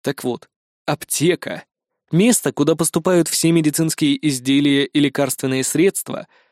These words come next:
а потом распространяются дальше, по специализированным складам. Так получилось, что у нас все эти склады находятся в одном крыле, на цокольном этаже.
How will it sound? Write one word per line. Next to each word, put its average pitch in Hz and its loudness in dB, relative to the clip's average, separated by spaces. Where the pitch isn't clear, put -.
а 143 -2
потом 254 2
распространяются 156 0
дальше, 135 -6
по 233 2
специализированным 135 0
складам. 123 -4
Так 233 0
получилось, 247 4
что 220 4
у 220 6
нас 294 4
все 143 0
эти 170 0
склады 254 2
находятся 180 2
в 151 4
одном 160 2
крыле, 127 -2
на 208 2
цокольном 170 2
этаже. - -4